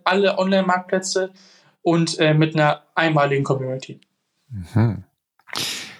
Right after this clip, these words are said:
Speaker 2: Hört sich super, super gut an. Ich bin wahnsinnig gespannt. Ich würd mich wahnsinnig freuen, wenn wir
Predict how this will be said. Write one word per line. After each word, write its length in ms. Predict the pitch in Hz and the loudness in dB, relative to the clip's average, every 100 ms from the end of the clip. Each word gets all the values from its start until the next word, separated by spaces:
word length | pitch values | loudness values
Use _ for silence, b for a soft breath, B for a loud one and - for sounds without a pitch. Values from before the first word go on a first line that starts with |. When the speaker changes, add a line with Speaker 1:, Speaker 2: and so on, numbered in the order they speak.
| B | B
Speaker 2:
Hört 260 | - 117 135 | -4 -2 0
sich 100 | 110 | 0
super, 240 | 139 - | 2 2
super 160 | 113 107 | 2 2
gut 160 | 113 | 2
an. 260 | 117 104 113 | 2 2 0
Ich 80 | 107 | 0
bin 220 | 113 101 | 0 2
wahnsinnig 380 | 107 117 110 113 | 2 2 -2 -4
gespannt. 440 | - - 104 110 | -4 0 2 4
Ich 220 | 107 - - | 2 -2 0
würd 200 | 107 - | 0 2
mich 320 | 107 - - | 0 -2 0
wahnsinnig 420 | 98 107 110 101 | 0 2 0 -4
freuen, 240 | - 107 | 0 2
wenn 220 | 101 98 98 | 4 2 2
wir 460 | 98 92 95 101 | 2 2 0 -6